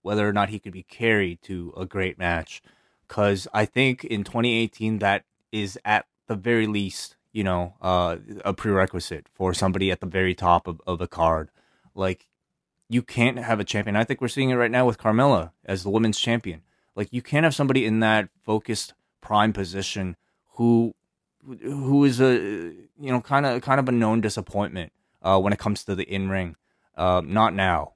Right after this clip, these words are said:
you know, not with the, the, the sophisticated taste of this audience. So I think he's got everything going for him except the wrestling. So hopefully,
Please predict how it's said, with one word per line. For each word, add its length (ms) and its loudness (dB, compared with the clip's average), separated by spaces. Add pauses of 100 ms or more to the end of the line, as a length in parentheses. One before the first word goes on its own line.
you 100 -4
know, 140 0
not 180 4
with 120 -2
the, 240 -8
the, 260 -2
the 140 -2
sophisticated 720 -2
taste 260 -2
of 100 -8
this 180 -6
audience. 500 -4
So 300 -10 (420)
I 80 2
think 180 -2
he's 100 -2
got 260 0
everything 420 -2
going 260 0
for 220 0
him 240 0
except 640 -4 (100)
the 140 -4
wrestling. 580 -2 (220)
So 200 -2
hopefully, 720 2